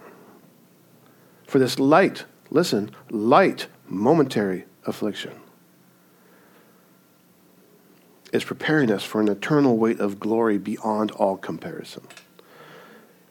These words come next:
As we look not to the things that are seen, but to the things that are unseen. For the things that are seen are transient, but the things that are unseen are eternal. Right? When we understand God's word,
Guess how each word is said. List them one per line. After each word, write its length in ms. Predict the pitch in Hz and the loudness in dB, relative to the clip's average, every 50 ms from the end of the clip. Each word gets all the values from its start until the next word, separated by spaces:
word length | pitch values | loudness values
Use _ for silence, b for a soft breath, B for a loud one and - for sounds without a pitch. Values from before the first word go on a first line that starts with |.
| B B _ _ - _ _ _ _ _ _ _ - _ _ - - | B B _ _ -20 _ _ _ _ _ _ _ -20 _ _ -6 0
As 200 | 123 120 110 - | 4 4 4 6
we 80 | 120 117 | 6 6
look 200 | 123 131 127 123 | 6 6 6 4
not 160 | 120 123 123 | 4 4 4
to 60 | - 123 | 4 2
the 100 | 127 117 | 2 4
things 240 | - 127 117 110 | 4 4 4 4
that 100 | 117 117 | 6 4
are 80 | 107 104 | 4 4
seen, 280 | 95 - - 120 110 104 | 4 2 4 4 4 4
but 120 | 104 - | 2 0
to 80 | - 104 | -2 -4
the 80 | 98 | -4
things 240 | - - 104 104 98 | -2 0 0 0 0
that 100 | 110 92 | 0 0
are 120 | 92 92 - | -2 -2 -2
unseen. 400 | 104 110 113 113 - 107 95 92 | 0 0 0 0 0 0 0 -2
For 100 | - 101 | -2 -4
the 100 | 101 92 | -4 -2
things 260 | - 110 107 104 101 | 0 0 0 0 2
that 100 | 107 101 | 2 0
are 80 | 101 98 | 0 0
seen 200 | - 113 107 104 | 2 2 2 2
are 80 | 98 | 0
transient, 500 | 95 - 104 101 98 101 - 113 98 - | -2 -2 -2 -2 -2 0 0 -2 -2 -4
but 80 | - - | -4 -8
the 80 | 95 | -8
things 260 | 92 - 101 101 98 98 | -4 -2 -2 -2 -2 -2
that 120 | 98 90 | -2 -2
are 140 | 95 95 104 | -2 -2 -2
unseen 360 | 95 92 90 - 98 95 90 | -4 -4 -2 -2 -2 -2 0
are 260 | 85 87 92 95 - B B B B B - | -2 -2 -4 -4 -6 B B B B B -8
eternal. 500 | 110 101 - - - 104 92 80 73 - - - _ _ _ _ _ _ - B B B B B B B B B B B B B B B B | -8 -6 -6 -6 -4 -4 -4 -4 -6 -10 -16 -20 _ _ _ _ _ _ -20 B B B B B B B B B B B B B B B B
Right? 160 | B 98 104 - | B -6 -6 -2
When 120 | - 117 113 | 0 2 2
we 100 | 117 117 | 2 4
understand 520 | - 139 165 175 156 - 185 151 139 123 110 | 4 4 4 4 4 4 4 4 4 4 2
God's 300 | 120 110 104 104 - 101 | 2 0 0 0 -2 -2
word, 500 | 101 104 113 127 156 208 - 240 - | 0 2 2 4 4 2 0 -2 -6